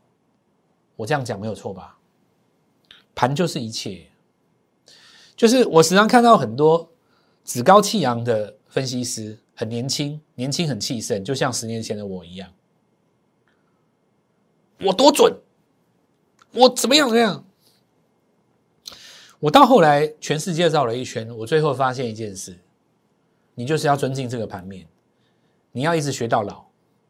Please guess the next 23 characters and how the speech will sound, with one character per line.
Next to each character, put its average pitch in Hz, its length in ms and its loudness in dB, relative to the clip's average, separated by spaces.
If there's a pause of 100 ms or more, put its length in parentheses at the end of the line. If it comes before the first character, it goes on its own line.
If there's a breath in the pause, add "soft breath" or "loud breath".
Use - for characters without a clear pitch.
(320)
你 131 80 -4
要 220 320 2 (580)
感 135 240 6
受 214 180 8
这 208 120 4
个 175 80 4
盘 120 240 -4
要 147 120 2
教 156 220 2
你 117 160 -4
什 110 160 -10
么， - 80 -20 (1120)
跟 143 160 -2
盘 107 220 -6
学 98 160 -8
习。 - 200 -14 (1500 soft breath)
不 147 80 0
要， 170 280 8 (1160)
尤 160 160 4
其 175 160 2
是 165 140 0
那 180 60 2
种， 123 300 2